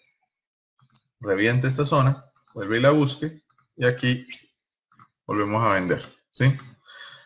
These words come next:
El objetivo de este, de este Ripple es que pueda llegar a los cero veintiuno. O sea que si usted coge una buena comp-, una buena venta en la línea de tendencia o en la línea de tendencia superior,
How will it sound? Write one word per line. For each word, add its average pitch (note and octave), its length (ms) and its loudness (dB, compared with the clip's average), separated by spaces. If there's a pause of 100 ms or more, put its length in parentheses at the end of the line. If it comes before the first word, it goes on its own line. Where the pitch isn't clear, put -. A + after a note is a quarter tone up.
El A2 80 4
objetivo C#3 440 6
de C3+ 200 8
este, D3+ 420 4
de A#2 300 2
este D3+ 280 0
Ripple D#3 460 0
es B2 180 -6
que C#3 140 -4
pueda C#3 340 4
llegar B2 460 2
a B2 340 4
los G#2 380 -2
cero C3+ 140 0
veintiuno. C3 420 0
O G#2 60 -16
sea A2+ 160 -8
que G#2+ 180 -8
si - 140 -18
usted B2 260 -6
coge C3+ 240 0
una C3+ 160 -2
buena C3+ 300 -2
comp-, C#3 400 -2
una B2+ 160 0
buena B2+ 240 2
venta C3 640 0
en G#2 80 -20
la G2 100 -14
línea A#2 260 -4
de B2+ 60 -4
tendencia A#2+ 500 -6
o B2 40 0
en G#2+ 80 -4
la G#2 80 -2
línea A2 200 2
de B2+ 60 4
tendencia A2 380 -2
superior, B2 580 2